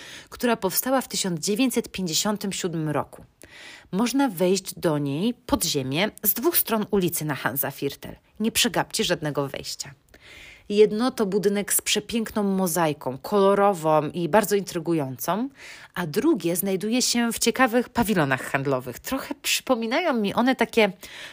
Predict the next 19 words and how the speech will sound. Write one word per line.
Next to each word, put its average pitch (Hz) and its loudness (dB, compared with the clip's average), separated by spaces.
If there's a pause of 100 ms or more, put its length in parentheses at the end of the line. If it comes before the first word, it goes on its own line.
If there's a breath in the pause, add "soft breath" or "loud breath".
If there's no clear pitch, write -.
(160 loud breath)
pawilony 220 4
między 202 8
blokami 175 2
w - -10
Polsce, 151 4
takie 185 -6
te 196 -4
klasyczne. - -4 (600 loud breath)
Poza 277 6
tym, 180 2
że 190 6
w 175 -4
jednym 226 4
z 190 -4
nich 185 2
znajduje 175 2
się 170 2
też - -2
teatr, 147 2